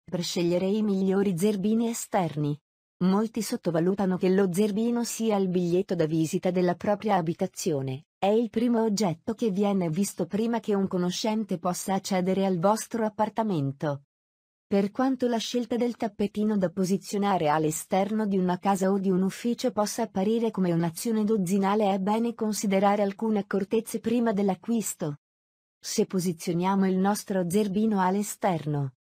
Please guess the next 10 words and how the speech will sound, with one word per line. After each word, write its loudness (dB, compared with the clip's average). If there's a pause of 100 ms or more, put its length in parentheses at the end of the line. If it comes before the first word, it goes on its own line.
nel 2
caso 0
di 0
un'abitazione 0
indipendente 0
o 0
di 0
una 2
struttura -2
lavorativa, -2